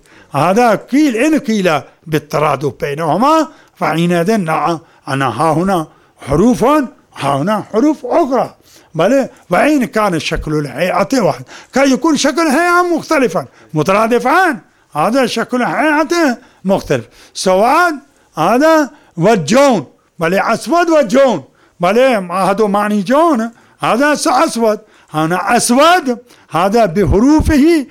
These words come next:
وهيئته لفظ، والجون بحروفه وهيئته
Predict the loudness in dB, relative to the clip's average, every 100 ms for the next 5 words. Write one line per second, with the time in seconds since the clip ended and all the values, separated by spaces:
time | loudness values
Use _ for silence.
0 | -14 -4 0 2 0 0 -2 -4 -6 -10
1 | -16 _ -4 0 2 2 0 0 -2 -6
2 | -10 _ _ 0 0 2 2 4 2 -2
3 | -8 _ _ -2 0 0 2 0 2 2
4 | 4 2 0 -2 -10 _ -2 0 0 0
5 | 0 0 0 0